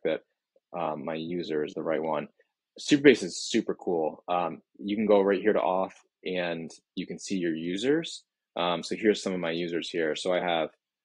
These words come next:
Cam Grassi, uh, fifteen or fourteen through seventeen. So I'm just gonna grab this one and then go to Electron. Oh, already logged me in. So,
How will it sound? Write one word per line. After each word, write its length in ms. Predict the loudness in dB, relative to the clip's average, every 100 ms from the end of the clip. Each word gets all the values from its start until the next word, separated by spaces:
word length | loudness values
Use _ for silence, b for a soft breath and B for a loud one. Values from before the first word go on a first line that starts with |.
| _ -20 -20 _
Cam 200 | -6 -4
Grassi, 480 | 0 0 0 -2 -4 -4 -12 -10
uh, 220 | -6 -6 -6 _ _
fifteen 640 | -2 -2 -4 -4 -4 -6 -6
or 100 | -4
fourteen 420 | 0 0 0 -6
through 160 | -6 -8
seventeen. 760 | -2 -2 -2 -6 -10 -10 -10 -16 _ _ _ _
So 160 | -14 -12
I'm 100 | -12
just 140 | -12
gonna 220 | -12 -14 -16 _
grab 240 | -6 -6 -6
this 200 | -12 -8
one 340 | -6 -6 -8 -14 _ _ _ -12
and 140 | -8
then 480 | -4 -2 -4 -6 -12 _ _ _ -12
go 100 | -8
to 140 | -8 -8
Electron. 460 | -8 -8 -4 0 6
Oh, 160 | 6 4 4
already 180 | 8 8
logged 220 | 6 2
me 120 | -2
in. 200 | -8 -10
So, 340 | -6 -2 -2